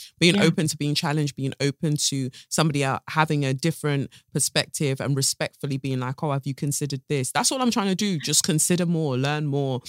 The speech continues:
Speaker 1: Um, 'cause life ha-, there's got to be more to life than, than this Higgy Hagar in this Babylon. There ha-, there's got to be more to life than that. So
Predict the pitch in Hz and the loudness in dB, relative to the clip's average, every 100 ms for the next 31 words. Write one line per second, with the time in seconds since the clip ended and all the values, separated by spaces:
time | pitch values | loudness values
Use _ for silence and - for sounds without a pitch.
0 | - - - 143 139 135 127 131 _ - | -10 -12 -4 2 4 4 0 -4 _ -20
1 | - 151 180 151 170 214 - 139 160 180 | -6 0 2 6 6 6 2 -2 2 4
2 | 175 - - 156 156 156 143 147 135 123 | 2 2 0 0 2 2 2 0 -2 -2
3 | 120 - 123 123 123 131 127 131 - 139 | -6 -2 0 0 0 -2 0 -2 -2 -2
4 | 123 127 127 127 123 120 131 131 127 - | -2 -2 -2 0 0 0 0 0 -2 -2
5 | 127 123 120 117 123 104 - - 139 - | -2 -2 -4 -4 -6 -8 -8 0 0 2
6 | 117 127 135 127 180 - - 135 131 131 | -2 -2 -4 0 0 2 0 0 -2 -4
7 | 110 - - 147 139 - 127 123 - 123 | -6 -12 -4 0 2 2 2 2 0 0
8 | 131 120 - - _ _ - - | 0 0 -4 -16 _ _ 2 4